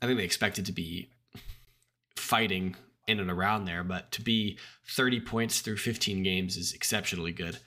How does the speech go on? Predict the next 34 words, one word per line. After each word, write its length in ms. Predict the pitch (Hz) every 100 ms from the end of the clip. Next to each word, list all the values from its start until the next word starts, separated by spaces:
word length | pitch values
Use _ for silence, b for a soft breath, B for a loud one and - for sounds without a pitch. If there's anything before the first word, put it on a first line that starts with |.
| _ _ _ -
Um, 420 | 80 67 69 - - _ _ _ _ _ _ _ _
that's 200 | - 117
a 20 | 107
great 280 | 104 95
point 200 | - 87
total. 340 | - 80 71 - -
So 480 | - 120 98 92 - _ _ _ _
how 220 | - -
do 60 | 131
we 80 | 131
see 160 | 127
this 160 | 113 113
game? 280 | - 104 104 B B B
H-, 80 | -
do 100 | 123
we 80 | 127
think 220 | 123 147
that 160 | 143 131
this, 300 | 127 113 -
uh, 380 | 107 98 92 85
World 240 | 110 120 -
Cup 220 | 117 -
break 220 | 110 107
has 260 | 104 98 92
served 580 | - - 117 110 104 -
either 200 | 110 107
one 160 | 101 104
of 120 | 101
these 160 | 104
teams 300 | - 107 101
better 220 | - 101 104
than 120 | 104
the 120 | 95
other? 240 | 90 151